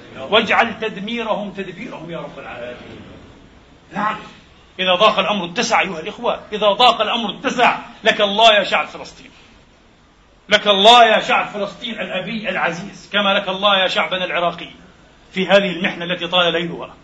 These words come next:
ونسأل الله ألا تزداد طولا. هكذا، فهذا الشعب بحمد الله كشقيقه الشعب العراقي قد قال كلمته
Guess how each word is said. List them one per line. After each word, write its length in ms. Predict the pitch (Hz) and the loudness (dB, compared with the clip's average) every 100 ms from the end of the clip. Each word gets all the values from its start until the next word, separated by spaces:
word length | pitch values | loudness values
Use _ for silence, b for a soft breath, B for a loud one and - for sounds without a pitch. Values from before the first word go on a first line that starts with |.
| - _ _ - | -20 _ _ -6
ونسأل 320 | 175 175 175 | -2 -2 -2
الله 400 | 170 175 190 180 | -6 0 2 0
ألا 180 | 180 180 | -2 -4
تزداد 380 | 175 170 190 180 | -6 -10 -6 -6
طولا. 440 | - 185 185 - - _ - 170 151 147 - - - | -6 -12 -16 -16 -20 _ -20 -20 -20 -20 -20 -20 -16
هكذا، 440 | 170 175 233 226 - - - b b b b | -14 -8 -6 -6 -8 -20 -20 b b b b
فهذا 420 | - - 240 302 | -4 4 4 4
الشعب 440 | 262 - 269 202 180 | -2 -2 -2 -2 -6
بحمد 260 | 175 240 | -8 -8
الله 340 | 190 180 170 - - _ - | -8 -10 -14 -16 -20 _ -4
كشقيقه 540 | 269 262 294 269 220 | -2 0 -2 -2 -2
الشعب 300 | 196 233 196 | -2 -2 -2
العراقي 460 | 180 196 190 233 247 | -2 -2 -4 -6 -4
قد 280 | 226 196 | -4 -2
قال 800 | 180 175 190 214 214 208 208 185 185 | -4 0 2 4 2 2 2 2 -4
كلمته 580 | 196 185 180 170 156 | -2 -2 -4 -6 -8